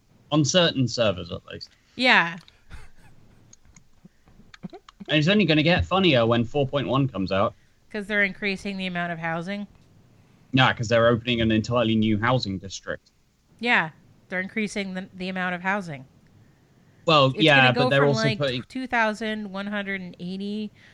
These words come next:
Speaker 2: homes on a server to two thousand nine hundred and change.
Speaker 1: And also, uh, there's gonna be a, or there is, uh, whispers of a transfer system as well.
Speaker 2: <gasps>
Speaker 1: So you'll be able to move a house that you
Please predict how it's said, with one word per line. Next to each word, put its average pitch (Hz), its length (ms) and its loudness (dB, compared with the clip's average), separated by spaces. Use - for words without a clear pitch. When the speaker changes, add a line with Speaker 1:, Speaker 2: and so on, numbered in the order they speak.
Speaker 2:
homes 208 320 -8
on 214 120 -6
a 208 80 -8
server 220 440 -8
to 175 100 -10
two 214 220 -14
thousand 170 440 -6
nine 170 260 -10
hundred 151 340 -12
and 123 160 -16
change. 90 480 -20
Speaker 1:
And 147 160 2
also, 131 640 2
uh, 110 600 2
there's 127 160 0
gonna 131 140 2
be 120 200 2
a, 110 460 4
or 110 180 0
there 117 240 2
is, 113 480 -2
uh, 107 280 0
whispers 110 440 -8
of 104 140 -6
a 104 400 2
transfer 113 600 -6
system - 360 -18
as - 140 -20
well. 95 280 -14
Speaker 2:
<gasps> 277 80 -10
Speaker 1:
So 110 60 -8
you'll 104 180 -4
be 120 100 -4
able 107 220 0
to 104 140 -10
move 113 400 2
a 92 60 -6
house 101 360 -6
that - 160 -18
you 98 100 -20